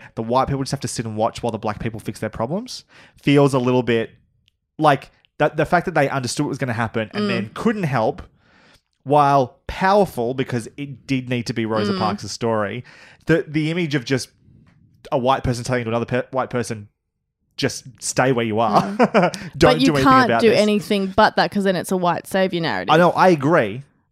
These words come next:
Speaker 2: Mm.
Speaker 1: But in, especially in that context, that historical context, it's exactly the right thing to do.
Speaker 2: Yeah.
Speaker 1: But just from an optics point of view, I
Speaker 2: Mm.
Speaker 1: think it's an interesting thing to
Speaker 2: I
Speaker 1: say.
Speaker 2: think from an optics point of view,
Speaker 1: It
Speaker 2: it's
Speaker 1: would've been
Speaker 2: the
Speaker 1: worse the other
Speaker 2: perfect
Speaker 1: way
Speaker 2: thing.
Speaker 1: around. Okay,
Speaker 2: Yeah,
Speaker 1: sure,
Speaker 2: totally.
Speaker 1: sure, sure.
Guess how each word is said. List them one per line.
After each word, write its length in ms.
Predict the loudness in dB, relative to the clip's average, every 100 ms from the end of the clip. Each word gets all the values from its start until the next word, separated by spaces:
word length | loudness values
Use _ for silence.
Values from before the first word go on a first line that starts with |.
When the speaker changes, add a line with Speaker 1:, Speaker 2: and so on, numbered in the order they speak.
| -10
Speaker 2:
Mm. 320 | -8 -8 2
Speaker 1:
But 260 | 2 2 -2 -20 -20 _ -20 _ _ _
in, 160 | -4 -4
especially 640 | -4 -6 0 2 2 0 0
in 80 | 0
that 160 | -4
context, 480 | -4 -8 -6 -10 -8
that 80 | -8
historical 420 | -4 0 0 0
context, 380 | -8 -8 -10 -16 _ _ _ -8
it's 160 | -8
exactly 360 | -4 0 0 0
the 80 | 0
right 160 | -2
thing 140 | -4 -10
to 60 |
do. 100 | -4
Speaker 2:
Yeah. 180 | -2 -2 -4 -12 -14 0
Speaker 1:
But 320 | 2 2 -4
just 180 | -10 -8
from 100 | -6
an 60 | -4
optics 360 | -4 -2 -6 -6
point 220 | -6 -6
of 60 | -6
view, 320 | -10 -10 -14 -18 _
I 80 | -2
Speaker 2:
Mm. 60 | 0
Speaker 1:
think 140 | -2
it's 100 | -4
an 60 | -8
interesting 300 | -8 -10 -6
thing 340 | -6 -6 -12 -6
to 80 | 4
Speaker 2:
I 60 | 4
Speaker 1:
say. 40 |
Speaker 2:
think 180 | 4 0
from 140 | 0 -2
an 80 | 2
optics 380 | 2 2 -4 -4
point 200 | -4 -4
of 60 |
view, 120 | -2 0
Speaker 1:
It 40 |
Speaker 2:
it's 40 |
Speaker 1:
would've 120 | 2 2
been 80 | 4
Speaker 2:
the 40 | 4
Speaker 1:
worse 80 | 4
the 60 | 2
other 80 |
Speaker 2:
perfect 40 | 2
Speaker 1:
way 120 | 0
Speaker 2:
thing. 100 | -2
Speaker 1:
around. 160 | -4 -2
Okay, 100 | -2
Speaker 2:
Yeah, 120 | -2
Speaker 1:
sure, 200 | 0 -2
Speaker 2:
totally. 120 | 0
Speaker 1:
sure, 100 | -4
sure. 240 | -4 -6